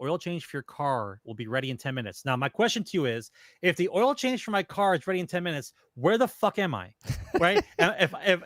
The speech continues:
Speaker 1: if I'm home, if I'm home and virtually shopping, then
Speaker 2: Yes.
Speaker 1: why in ten minutes is my car gonna be ready? And if I, my, if my car is getting an oil change at Walmart, 'cause it's one of those super centers, I'll, I'll let that slide. I'm gonna let it slide that my oil change is happening at Walmart. I'm gonna let that slide.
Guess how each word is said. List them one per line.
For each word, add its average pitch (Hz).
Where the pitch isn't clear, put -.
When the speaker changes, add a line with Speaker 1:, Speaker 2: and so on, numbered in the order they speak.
Speaker 1:
if 180
I'm 302
home, 226
if 185
I'm 285
home 185
and 180
virtually 233
shopping, 175
then -
Speaker 2:
Yes. 190
Speaker 1:
why 254
in 208
ten 254
minutes 247
is 185
my 214
car 247
gonna 240
be 180
ready? 151
And 202
if 190
I, 214
my, 196
if 185
my 196
car 311
is -
getting 285
an 214
oil 240
change 220
at 190
Walmart, 185
'cause 165
it's 170
one 214
of 196
those 190
super 240
centers, 135
I'll, 160
I'll 165
let 170
that -
slide. 120
I'm 147
gonna 147
let 170
it 190
slide 196
that 185
my 190
oil 185
change 180
is 135
happening 175
at 165
Walmart. 135
I'm 113
gonna 120
let 131
that 180
slide. 165